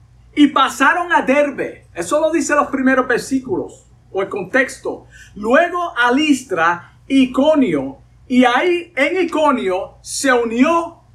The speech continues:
a ellos Timoteo. Se unió Timoteo. So, ahora tú tienes este grupo, en-, de, incluyendo a Pablo, cuatro personas, cuatro misioneros, con la buena intención de predicar el evangelio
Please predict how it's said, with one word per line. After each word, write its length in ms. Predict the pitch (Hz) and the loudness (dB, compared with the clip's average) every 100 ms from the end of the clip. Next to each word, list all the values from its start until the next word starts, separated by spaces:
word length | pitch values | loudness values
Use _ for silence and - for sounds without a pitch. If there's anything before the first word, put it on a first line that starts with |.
| - | -2
a 380 | - - 330 339 | 0 2 2 2
ellos 560 | 254 240 247 - - - | 0 -2 -2 -8 -18 0
Timoteo. 760 | 254 240 196 233 226 139 - - - - - - _ _ - - | 0 0 0 2 2 0 -8 -20 -20 -20 -20 -20 _ _ -20 -20
Se 200 | - 247 | -2 -2
unió 400 | 208 214 302 359 | -2 0 0 0
Timoteo. 800 | 339 302 220 262 226 - - - - - | -2 -2 0 2 2 0 -10 -20 -20 -16
So, 160 | - | 0
ahora 200 | 269 359 | 2 2
tú 160 | 359 339 | 0 -4
tienes 240 | 320 339 | 0 0
este 220 | 294 311 277 | 0 0 0
grupo, 420 | 277 339 262 240 | 2 0 2 0
en-, 160 | 226 | 0
de, 400 | 214 180 226 214 - | -4 -2 0 -2 -4
incluyendo 540 | 185 226 214 262 302 | -6 -2 0 0 0
a 80 | 320 | 0
Pablo, 360 | 302 330 302 - | 2 0 0 -4
cuatro 480 | 220 254 330 311 285 | 0 0 0 -2 -2
personas, 600 | 277 - 277 269 233 - | -2 -4 -6 -2 -4 -2
cuatro 360 | 262 330 370 330 | -2 -2 -2 -2
misioneros, 840 | 302 - 262 240 240 - - - - - | -2 -2 -4 0 0 -2 -8 -18 -20 -6
con 220 | 254 269 | 2 4
la 140 | 262 247 | 4 2
buena 420 | 175 269 370 370 | 0 -2 0 -2
intención 680 | 339 320 294 - 320 339 302 | 0 0 0 0 2 2 2
de 100 | 262 | 0
predicar 600 | 247 247 233 - 269 320 | 0 0 -2 0 2 2
el 100 | 311 | 2
evangelio 880 | 269 - 180 - 262 247 151 127 | 2 0 -2 -4 -2 -2 -4 -6